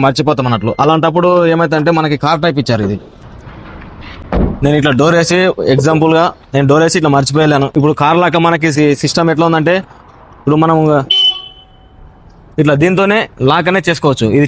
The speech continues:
చాలా మంచి ఆప్షన్ అయితే ఇచ్చారు. ఇప్పుడు మనం అన్లాక్ చేసుకోవాలన్నా కూడా ఇక్కడ నుంచే చేసుకోవచ్చు.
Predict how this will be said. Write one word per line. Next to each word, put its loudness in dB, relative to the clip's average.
చాలా 2
మంచి 0
ఆప్షన్ -2
అయితే -2
ఇచ్చారు. 0
ఇప్పుడు 2
మనం 2
అన్లాక్ 0
చేసుకోవాలన్నా 0
కూడా 0
ఇక్కడ 0
నుంచే -2
చేసుకోవచ్చు. 0